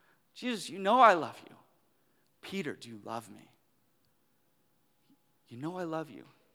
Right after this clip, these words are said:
"Feed my sheep. For the three times you've denied me,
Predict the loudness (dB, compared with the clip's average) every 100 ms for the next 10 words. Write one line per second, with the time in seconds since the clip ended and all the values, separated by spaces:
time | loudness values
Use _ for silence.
0 | _ _ _ _ _ _ _ _ _ _
1 | _ _ -18 -8 -6 -4 -6 -8 -10 -16
2 | -20 _ _ _ _ _ _ _ _ _
3 | _ _ _ _ _ _ _ _ -12 -6
4 | -4 -2 -2 0 0 0 -2 -4 -6 -6
5 | -6 -12 -16